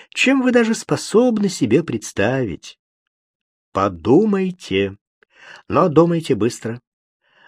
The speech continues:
Родильная горячка обычно не начинается через полгода после родов.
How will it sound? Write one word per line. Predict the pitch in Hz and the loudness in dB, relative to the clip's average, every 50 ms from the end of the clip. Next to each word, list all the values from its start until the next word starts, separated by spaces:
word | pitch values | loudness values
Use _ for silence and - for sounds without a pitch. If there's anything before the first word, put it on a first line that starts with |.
| _ - | _ -4
Родильная | 107 110 123 135 127 101 113 131 139 143 143 147 151 151 151 | 0 2 4 4 4 4 6 6 8 8 6 6 6 6 4
горячка | 143 160 170 147 135 143 151 - - - 151 151 | 4 4 4 4 4 2 2 -2 -2 0 2 2
обычно | 147 107 113 123 - - - 135 139 | 2 2 0 -2 -2 -4 -4 -4 -4
не | 127 127 | -2 -2
начинается | 127 131 - - 135 117 101 104 113 131 135 - - - | -2 -2 -2 0 0 0 2 0 0 -2 -4 -8 -8 -6
через | - 131 120 123 - | -4 -4 -4 -4 -6
полгода | - - 127 123 123 117 101 117 123 117 107 123 | -4 0 2 2 2 2 4 4 4 4 4 2
после | - - - 117 117 - - 113 110 113 | -4 0 2 2 2 0 -2 -2 0 2
родов. | 107 117 117 113 110 113 - _ _ _ | 4 6 4 4 4 0 -8 _ _ _